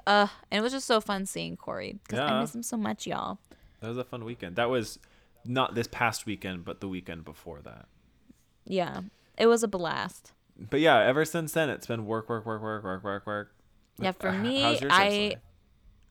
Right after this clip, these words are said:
Speaker 1: I got approved for a new apartment in
Speaker 2: Yes.
Speaker 1: Salt Lake. So I'm really, really excited.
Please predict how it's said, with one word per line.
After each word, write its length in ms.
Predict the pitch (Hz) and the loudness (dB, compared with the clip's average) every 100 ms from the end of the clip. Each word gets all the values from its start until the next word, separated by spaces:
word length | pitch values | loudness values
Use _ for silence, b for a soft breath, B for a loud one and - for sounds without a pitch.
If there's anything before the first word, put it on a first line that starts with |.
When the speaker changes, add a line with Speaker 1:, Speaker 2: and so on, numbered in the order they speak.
| - | 0
Speaker 1:
I 100 | - | 2
got 200 | 202 208 | 4 4
approved 500 | 208 208 220 202 208 | 2 -2 -2 -2 -2
for 140 | - 220 | -4 -2
a 20 | |
new 180 | 226 233 | 0 -2
apartment 800 | - - 233 220 214 240 330 - | -2 0 6 6 8 2 0 -4
in 140 | 202 | 0
Speaker 2:
Yes. 160 | 220 208 | 0 4
Speaker 1:
Salt 260 | 208 214 | 4 2
Lake. 560 | 190 185 175 220 - - b b b b b | 0 2 4 2 0 -12 b b b b b
So 120 | - | -4
I'm 160 | 220 208 | -4 -2
really, 480 | 208 208 214 214 214 | 0 2 4 2 2
really 400 | 185 180 175 170 | -2 -2 0 0
excited. 600 | 156 - 165 165 165 165 | -4 -2 0 2 2 0